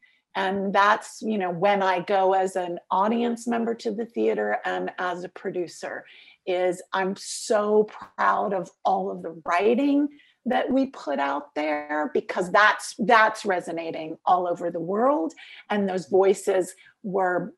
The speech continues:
you know, below Fourteenth Street voices who are now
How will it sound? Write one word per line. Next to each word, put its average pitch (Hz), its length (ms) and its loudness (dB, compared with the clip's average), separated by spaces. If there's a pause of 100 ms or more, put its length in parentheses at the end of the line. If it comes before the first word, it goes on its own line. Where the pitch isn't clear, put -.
you 233 160 2
know, 180 140 -2
below 196 380 2
Fourteenth 214 640 0
Street - 400 2
voices 247 600 4
who 190 200 4
are 185 120 0
now 180 720 2